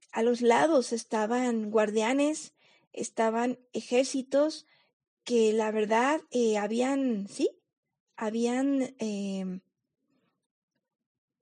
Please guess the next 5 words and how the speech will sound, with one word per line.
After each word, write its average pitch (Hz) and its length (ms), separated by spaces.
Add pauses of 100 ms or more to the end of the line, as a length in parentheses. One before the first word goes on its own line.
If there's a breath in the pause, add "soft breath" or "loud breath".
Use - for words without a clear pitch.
(1400)
hecho 254 260
también 247 1040 (760)
temblar 240 440
al 294 140
pueblo 226 480